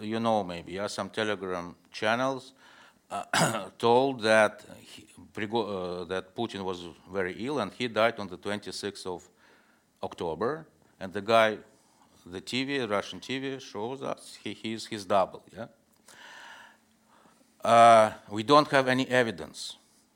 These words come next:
that he is dead, but we don't have any evidence that he is alive.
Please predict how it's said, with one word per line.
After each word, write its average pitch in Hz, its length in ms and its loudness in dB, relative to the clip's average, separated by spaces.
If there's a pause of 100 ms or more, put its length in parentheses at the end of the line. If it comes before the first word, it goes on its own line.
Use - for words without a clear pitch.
(120)
that 90 140 -10
he 101 100 -8
is 92 100 -6
dead, - 340 -4 (440)
but - 160 -10 (180)
we 87 140 -12
don't 110 280 0
have 117 200 0
any 107 260 -6
evidence 113 460 -2
that 85 160 -14
he 104 120 -10
is 98 140 -8
alive. 120 340 2